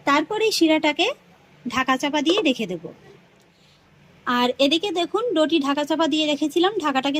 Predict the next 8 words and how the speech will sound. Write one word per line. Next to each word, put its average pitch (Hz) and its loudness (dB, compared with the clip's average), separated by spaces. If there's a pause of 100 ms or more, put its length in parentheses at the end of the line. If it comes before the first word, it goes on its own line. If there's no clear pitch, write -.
তুলে 302 2
নিচ্ছি। 330 0 (880)
এই 254 0
ডোটা 277 2
কিন্তু 339 2 (200)
এখনও 320 2 (140)
বেশ 392 0
খানিকটা 320 2